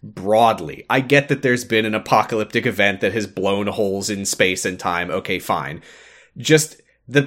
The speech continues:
pacing of it is so hard to keep up with. And then in this episode, again, there's, like, three scenes spread out through this hour-long episode, and they're each, like, one minute long,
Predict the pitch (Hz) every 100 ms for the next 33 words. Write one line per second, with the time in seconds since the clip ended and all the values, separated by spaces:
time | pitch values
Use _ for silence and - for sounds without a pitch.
0 | - - 160 180 185 165 135 110 90 92
1 | - - - 170 170 170 156 - - -
2 | 139 139 135 - - 123 113 113 101 92
3 | 87 - - - _ _ _ - 131 147
4 | 151 143 143 147 - _ _ 156 165 202
5 | 196 139 156 156 147 151 170 180 156 156
6 | - _ _ 147 175 175 180 170 156 -
7 | - - 156 143 170 190 208 - 190 185
8 | 139 117 - - 135 135 135 135 - 127
9 | 127 123 - 104 113 135 135 127 127 117
10 | 120 - 95 90 98 107 110 117 123 139
11 | 117 92 87 107 113 110 104 101 98 104
12 | 82 78 92